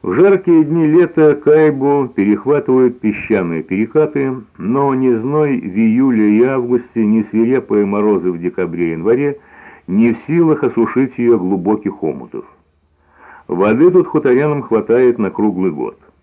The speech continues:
В тысяча девятьсот двадцать третьем году на восточной окраине Кайбинских хуторов появились еще две усадьбы. Крестовые лиственничные дома срубили в великой спешке за одно лето.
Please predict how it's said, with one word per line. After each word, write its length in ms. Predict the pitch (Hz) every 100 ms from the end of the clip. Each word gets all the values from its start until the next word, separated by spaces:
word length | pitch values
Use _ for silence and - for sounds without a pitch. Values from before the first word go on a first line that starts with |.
| _ _ _ _ _ _ _ _ _ _ _ _ _ _ _
В 100 | -
тысяча 340 | 190 208 190
девятьсот 460 | 151 147 139 180 151
двадцать 400 | 139 160 151 113
третьем 380 | 123 127 123 110
году 300 | 104 98 131
на 120 | 113
восточной 680 | 107 - 139 135 113 98 90
окраине 920 | - 92 92 92 85 85 85 82 78
Кайбинских 640 | - 101 90 82 - -
хуторов 500 | - 80 87 104 151 151 -
появились 480 | - 104 139 170 160
еще 440 | 175 170 - 92 78
две 240 | 73 78
усадьбы. 640 | 76 73 73 67 65 65 - _ _ _ _ _ _ _ - - _
Крестовые 960 | - 135 - 190 190 175 165 160 147 110 _ -
лиственничные 920 | 92 107 156 156 139 135 - 120 113
дома 360 | 104 107 143 143
срубили 500 | 107 98 113 131 123
в 100 | 117
великой 600 | 82 82 110 135 117 101 -
спешке 500 | - 127 117 - 95
за 200 | 92 104
одно 240 | 98 123
лето. 440 | 110 82 - -